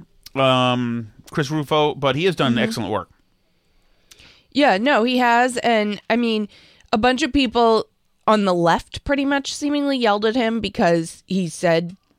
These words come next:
Speaker 2: from the beginning, you know, that they were gonna try and get her fired because
Speaker 1: Mm-hmm.
Speaker 2: of all this stuff. And people were like, "I can't believe people are, you know, doing this, even though Chris Rufo said this was his plan." Well,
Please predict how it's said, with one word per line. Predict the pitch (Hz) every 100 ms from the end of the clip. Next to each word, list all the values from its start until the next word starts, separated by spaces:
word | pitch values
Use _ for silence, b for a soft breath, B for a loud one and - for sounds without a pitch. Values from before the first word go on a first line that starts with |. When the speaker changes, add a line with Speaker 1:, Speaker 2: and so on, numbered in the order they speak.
| _
Speaker 2:
from | - 190 175
the | 170
beginning, | 160 175 170 180 208 202 _ _ _ _ _ _ _ _ _ -
you | 202
know, | 180 170
that | 185
they | 180 175
were | 175
gonna | 175 170
try | - 175
and | 165
get | 165 185
her | 165
fired | 165 147 160 202
because | - 139 160 160
Speaker 1:
Mm-hmm. | 170
Speaker 2:
of | 170
all | 160
this | 160 160
stuff. | - 160 156 185 -
And | 170 160 - B B B -
people | 196
were | 196
like, | 185 202
"I | 269 269
can't | 277 349 415
believe | 311 381 349 233
people | - 302 294 285 247
are, | 226 214 196 196 b b b b b _ _ _
you | 214 226
know, | 190 175 - _ _ _ _ -
doing | 294 320 262
this, | 220 -
even | - 262 277
though | 269 254
Chris | 262 226
Rufo | 311 254 233
said | 226 311 226
this | 233 220
was | 226
his | 220 196
plan." | - 262 269 -
Well, | 285 254